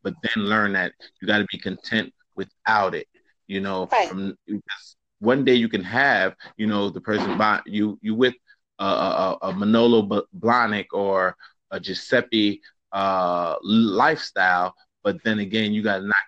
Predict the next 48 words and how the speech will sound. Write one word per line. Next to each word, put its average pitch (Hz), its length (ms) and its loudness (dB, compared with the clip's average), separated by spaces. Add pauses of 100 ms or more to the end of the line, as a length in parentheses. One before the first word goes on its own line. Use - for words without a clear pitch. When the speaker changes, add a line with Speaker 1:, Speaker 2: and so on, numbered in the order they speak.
Speaker 1:
yourself 98 420 -4
down 101 280 0
and 87 80 -8
humble 104 320 -4
yourself 92 500 -4 (400)
and 95 300 -10
get 107 160 2
on 101 200 -2
the 92 80 -6
line 101 300 0
like 92 200 -4
everybody 98 460 -2
else 104 320 -8
and 90 140 -16
get 98 120 -10
some 90 220 -10
Reebok, 107 520 2
go - 640 -20
through - 80 -20 (360)
the 113 80 0
day 95 360 0 (320)
and 95 260 -6
work 110 300 2
your 104 140 2
ass 107 400 2
off, 95 240 0 (120)
bust 101 240 -4
your 107 180 4
ass 101 280 2
to 90 120 -16
do 101 140 -6
whatever 110 380 0
is 107 120 -4
needed 110 420 0
to 87 100 -16
do 98 340 0 (580)
to 95 100 -6
humble 113 360 2
yourself 104 380 0
to 95 80 -6
know 104 200 0
that, 92 160 -2
damn, 98 260 -4
this 101 200 -10
is 87 80 -18
the 92 80 -12
real 95 320 -6
world. 92 460 -2